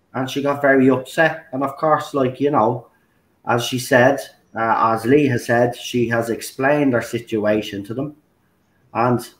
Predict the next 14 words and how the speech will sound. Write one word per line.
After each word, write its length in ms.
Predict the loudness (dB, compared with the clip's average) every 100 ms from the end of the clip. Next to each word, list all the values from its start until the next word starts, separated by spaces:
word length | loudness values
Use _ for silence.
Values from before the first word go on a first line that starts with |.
| _ _ _
instead 480 | -4 -4 0 4 6
of 280 | 6 4 -2 -2
actually 400 | -2 -2 2 2
engaging 640 | 2 4 4 4 0 -2
with 120 | 0
her, 280 | -2 -2 -8 _ _ _ _ _ _ _ _ _
you 140 | -4
know, 300 | -4 -4 -8 -10
they've 200 | -6 -6
decided 600 | -6 -8 -2 -2 0 -4 -2
to 340 | 0 0 -2 -16 _ _ _ _ _ _ _ -6
not 220 | -4 0
engage 680 | 2 2 2 0 -6 -12 -10 -4
and 300 | -2 -2